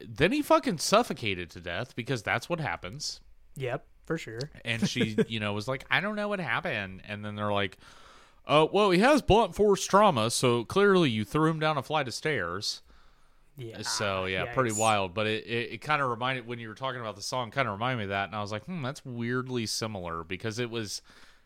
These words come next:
Speaker 1: yeah, it was, it was weirdly similar.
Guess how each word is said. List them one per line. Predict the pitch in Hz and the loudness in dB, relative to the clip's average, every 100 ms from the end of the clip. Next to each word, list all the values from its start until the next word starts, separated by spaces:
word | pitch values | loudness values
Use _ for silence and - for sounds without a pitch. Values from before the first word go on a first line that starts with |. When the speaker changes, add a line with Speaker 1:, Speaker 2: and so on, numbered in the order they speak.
| - - - - _ - _ - - _ _ _ _ _ - | -20 -20 -20 -20 _ -20 _ -20 -20 _ _ _ _ _ -14
Speaker 1:
yeah, | 147 131 113 | -2 0 2
it | 107 | 0
was, | 113 113 | -6 -8
it | 135 | -8
was | 127 104 | -8 -8
weirdly | 127 127 107 101 | -8 -8 -8 -12
similar. | - 113 104 90 85 | -10 -10 -12 -14 -18